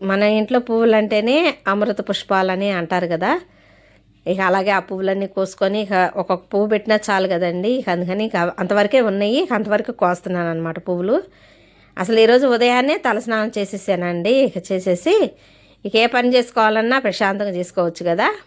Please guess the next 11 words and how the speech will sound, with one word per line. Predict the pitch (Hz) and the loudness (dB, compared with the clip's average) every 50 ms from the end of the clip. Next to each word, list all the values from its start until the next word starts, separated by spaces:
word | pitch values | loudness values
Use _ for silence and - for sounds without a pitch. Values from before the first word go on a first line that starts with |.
| _ _ _ _ - | _ _ _ _ -14
ఇంకా | 185 185 185 | -10 -8 -4
బొట్టు | 185 202 190 190 233 | -2 -2 -2 0 0
కూడా | 240 262 269 277 | 2 2 2 4
ఏం | 240 226 233 247 | 2 2 0 0
పెట్టుకోలేదు, | 226 190 185 190 - 214 208 202 180 170 185 220 | 0 -2 -2 -2 -2 -2 0 0 0 -2 -2 -4
కుంకుమ | 240 - - 208 190 - 196 190 | -6 -6 -6 -6 -4 -4 -4 -4
బొట్టు | 190 180 185 | -4 -4 -2
పెట్టుకొని | 180 175 170 - - 196 180 208 302 480 494 320 185 170 - _ _ - - - - - - _ _ - 190 | -2 -4 -4 -2 -2 -2 0 2 4 4 4 2 0 -2 -4 _ _ -20 -20 -20 -20 -20 -20 _ _ -8 -6
ఇక | 190 196 | -4 -4
పూజ | 180 - 185 180 180 190 | -2 -2 -2 -2 0 0
చేస్తా | 185 175 - - 196 185 | 0 0 0 0 0 0